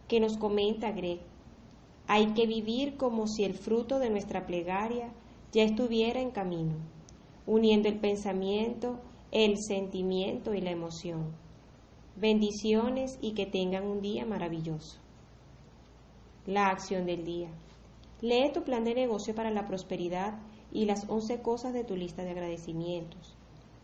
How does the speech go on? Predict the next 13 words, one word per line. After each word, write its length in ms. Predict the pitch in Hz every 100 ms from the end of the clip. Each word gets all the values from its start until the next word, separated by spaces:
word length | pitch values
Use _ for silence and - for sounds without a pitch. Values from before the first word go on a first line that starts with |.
| - - - - -
Toma 300 | 240 240 247
un 60 |
momento 480 | 254 247 233 233 -
para 240 | - 214 202
pararte 520 | 170 175 180 - 208
firmemente 880 | - 254 269 285 277 262 262 269 285
con 180 | 202
un 100 | 185
brazo 280 | 185 190 190
alzado 440 | 202 - 202 185 170
hacia 220 | 175 220
el 80 | 220
cielo, 440 | - 196 165